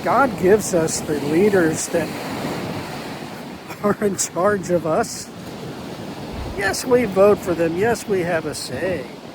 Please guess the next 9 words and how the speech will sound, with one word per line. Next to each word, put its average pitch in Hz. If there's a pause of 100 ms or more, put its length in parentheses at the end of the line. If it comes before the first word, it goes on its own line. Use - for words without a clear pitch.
(1700)
But 190 (1120)
the 190
divine 190 (220)
is -
what 190 (140)
keeps -
us 196 (200)
going 160
here. 110